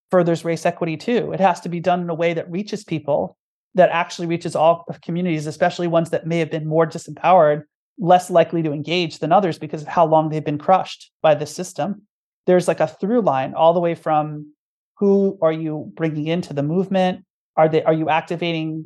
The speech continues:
voices? Are you giving people power to speak?" And then, "Are you implementing the right to counsel that, in a way that they continue to have a voice and that they are reached essentially and empowered in the way that right to counsel is delivered?"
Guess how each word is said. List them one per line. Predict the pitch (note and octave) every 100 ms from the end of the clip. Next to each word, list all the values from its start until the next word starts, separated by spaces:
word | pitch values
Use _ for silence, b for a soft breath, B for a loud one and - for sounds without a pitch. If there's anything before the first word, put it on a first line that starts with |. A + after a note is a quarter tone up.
| -
voices? | D#3 D#3+ F3+ E3+ E3
Are |
you | D3+
giving | D3+ D3+ D#3
people | - C#3 C#3+
power | E3+ D3+
to | D3+
speak?" | - - E3+ E3
And | E3 E3
then, | D#3+ D#3 -
"Are | E3
you | D#3+
implementing | E3+ F3+ F3 D#3+ D#3
the | D3+
right | C#3+ -
to |
counsel | F3 D3 D3 D3+
that, | D3
in | D#3+
a |
way | D#3 D#3 D3+
that | D3 - _ _ -
they | E3+
continue | D#3+ D#3+ - F#3 F3
to |
have | D#3+ D#3
a | D3+
voice | D3+ D3 D3 -
and | D3+
that | C#3+ C#3+
they | D#3
are | D3+ D3 D3+ _ _ _ _ -
reached | D#3+ F3+ - - - - -
essentially | D3+ D#3 - D#3 C#3+
and | C#3+
empowered | C#3+ E3+ D3 C#3+ C#3 D#3+
in | D3 D3
the |
way | C#3+ C#3+
that | C#3 - -
right | D#3 C#3
to | C3+
counsel | C#3+ C#3 C#3
is |
delivered?" | - D3+ C#3+ C#3 F3